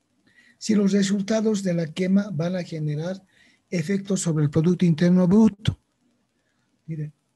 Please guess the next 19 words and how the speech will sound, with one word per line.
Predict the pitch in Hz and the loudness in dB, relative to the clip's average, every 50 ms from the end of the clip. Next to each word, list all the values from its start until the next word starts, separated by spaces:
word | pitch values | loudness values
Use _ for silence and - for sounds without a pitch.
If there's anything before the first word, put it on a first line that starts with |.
| _ _ _ _ _ _ _ _ _ _ _ _ _ - 165 | _ _ _ _ _ _ _ _ _ _ _ _ _ -10 -6
de | 202 | -6
un | 247 285 - - | -6 -6 -8 -10
tema | - 233 240 254 233 226 196 | -6 -4 -4 -2 -4 -4 -6
así | - 226 196 | -8 -8 -10
tan | - - 196 196 175 | -10 -8 -8 -8 -8
sencillo | - 185 185 170 147 165 208 196 202 - | -8 -8 -10 -10 -8 -6 -6 -6 -6 -6
puedo | - - 190 190 185 | -6 -8 -8 -8 -8
hacer | 170 151 170 175 175 | -8 -8 -8 -8 -6
una | 170 165 151 | -6 -6 -4
investigación | 147 143 147 127 - - 160 147 151 143 127 131 180 185 170 143 | -6 -6 -6 -10 -12 -10 -10 -8 -8 -8 -8 -8 -10 -10 -10 -10
realmente | 123 131 165 175 185 170 165 170 170 160 151 - 147 | -8 -8 -8 -8 -8 -8 -8 -8 -8 -8 -8 -8 -8
macro | 139 139 127 131 - 170 208 233 247 - - _ _ _ _ _ _ _ _ _ _ _ _ _ _ _ _ _ _ _ _ _ _ _ _ _ _ _ _ | -8 -8 -8 -8 -4 -2 -2 -2 -4 -6 -14 _ _ _ _ _ _ _ _ _ _ _ _ _ _ _ _ _ _ _ _ _ _ _ _ _ _ _ _
que | - 170 | -6 -6
merece | 170 190 190 233 226 220 214 - | -4 -4 -4 -4 -6 -6 -6 -8
ser | - 208 202 175 | -6 -6 -6 -6
llamada, | 165 156 151 165 196 202 180 | -6 -6 -6 -6 -4 -6 -6
pues, | - - | -8 -8
investigación | 151 147 143 143 - 147 139 135 131 147 185 170 147 | -8 -8 -8 -8 -8 -12 -12 -10 -10 -10 -10 -8 -10
doctoral. | 143 123 - - 156 156 180 214 180 123 - | -10 -12 -12 -10 -10 -8 -6 -6 -8 -8 -10